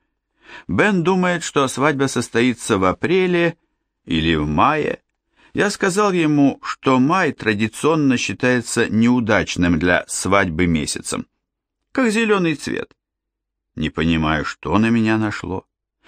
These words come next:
Я ни в малейшей мере не суеверен, а счастливую пару мои слова явно смутили. Может быть, это проявление подсознательной неприязни?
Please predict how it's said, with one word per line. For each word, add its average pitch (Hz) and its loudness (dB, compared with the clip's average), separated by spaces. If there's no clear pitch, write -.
Я 123 4
ни 139 6
в 135 4
малейшей 139 2
мере 131 2
не 113 2
суеверен, 92 0
а 78 0
счастливую 87 0
пару 90 2
мои 87 0
слова 78 -2
явно 78 0
смутили. 85 -4
Может 185 2
быть, 175 0
это 175 0
проявление 151 0
подсознательной 135 2
неприязни? 123 0